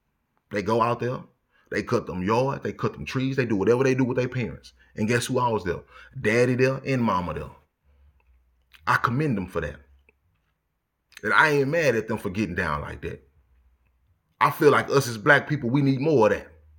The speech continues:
We need more of just, just, just sitting up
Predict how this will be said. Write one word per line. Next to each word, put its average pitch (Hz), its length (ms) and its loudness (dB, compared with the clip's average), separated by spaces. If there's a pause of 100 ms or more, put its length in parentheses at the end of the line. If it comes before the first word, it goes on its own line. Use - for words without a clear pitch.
(1300)
We 165 140 4
need 165 180 4
more 151 240 8
of 113 80 4
just, 135 220 2 (200)
just, 131 220 0
just 135 220 4
sitting 147 280 4
up 139 200 4